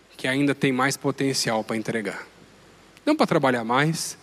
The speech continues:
não pra fazer mais, não é essa a ideia. Mas pra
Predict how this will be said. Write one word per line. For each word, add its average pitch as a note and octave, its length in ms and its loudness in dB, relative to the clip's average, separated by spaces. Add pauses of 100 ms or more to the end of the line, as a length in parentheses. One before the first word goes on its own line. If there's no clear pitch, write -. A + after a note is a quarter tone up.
(280)
não F#3+ 300 2
pra F#3+ 140 0
fazer A#2 240 -2
mais, C3+ 280 2
não D#3 140 0
é A3 40 2
essa - 140 -4
a - 20 -4
ideia. C#3+ 360 2 (2250)
Mas C3 160 0
pra C3+ 480 4